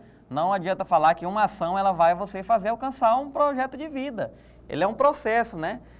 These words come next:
E esse processo, ele precisa ser contínuo. Ou seja,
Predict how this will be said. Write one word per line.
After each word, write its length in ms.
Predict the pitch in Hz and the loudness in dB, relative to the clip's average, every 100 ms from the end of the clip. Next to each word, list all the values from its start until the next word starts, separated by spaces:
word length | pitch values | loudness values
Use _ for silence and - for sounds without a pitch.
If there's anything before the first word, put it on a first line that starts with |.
| - - | -20 -12
E 140 | 151 208 | -2 -2
esse 180 | 233 | -2
processo, 800 | 233 - 180 - 185 269 285 151 120 - - - - - | 0 2 2 4 4 4 0 -10 -12 -20 -20 -20 -20 -10
ele 200 | 135 165 | -4 -4
precisa 760 | 185 214 208 196 233 247 269 269 - - | 0 -2 -2 -6 -4 -2 -4 -4 -18 -20
ser 400 | - - 214 233 | -6 0 0 -2
contínuo. 640 | 254 294 - 247 220 127 - - - | -6 -6 -4 -4 -4 -8 -12 -20 -16
Ou 100 | 131 | -14
seja, 440 | - 160 131 113 | -4 -4 -2 -6